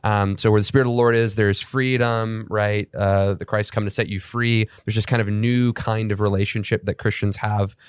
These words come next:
from, uh, uh, from the Old Testament saints. So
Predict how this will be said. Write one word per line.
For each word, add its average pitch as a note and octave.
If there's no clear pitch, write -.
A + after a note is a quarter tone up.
from, G2+
uh, F#2+
uh, -
from A2
the A2
Old G2
Testament G2
saints. E2+
So G#2+